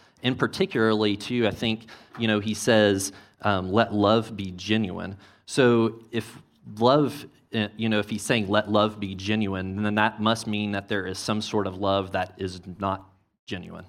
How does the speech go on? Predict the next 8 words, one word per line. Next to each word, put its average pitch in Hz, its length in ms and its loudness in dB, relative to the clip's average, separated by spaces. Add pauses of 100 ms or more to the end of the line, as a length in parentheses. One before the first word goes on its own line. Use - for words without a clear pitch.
So - 220 -4
there 95 180 -2
is 92 100 -6
some 104 200 -6
sort 98 220 -4
of 92 140 -10
disingenuous 98 840 -8
love. 98 460 -6